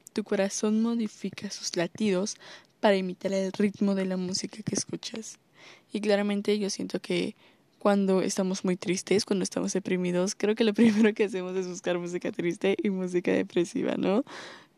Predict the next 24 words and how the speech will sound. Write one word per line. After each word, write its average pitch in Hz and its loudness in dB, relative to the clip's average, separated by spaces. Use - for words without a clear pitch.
Eh, 190 -4
para 202 0
sentirnos 208 -2
en 240 4
ambiente, 214 2
en 226 0
contexto 196 -2
y 226 0
decir, 226 -4
"Ok, 277 0
si 285 0
me 247 4
voy 208 0
a 208 2
deprimir, 262 4
lo 190 4
voy 185 4
a 185 0
hacer 202 -6
bien". 175 -4
Y 214 0
no 240 0
sé, 247 2
pero 262 -2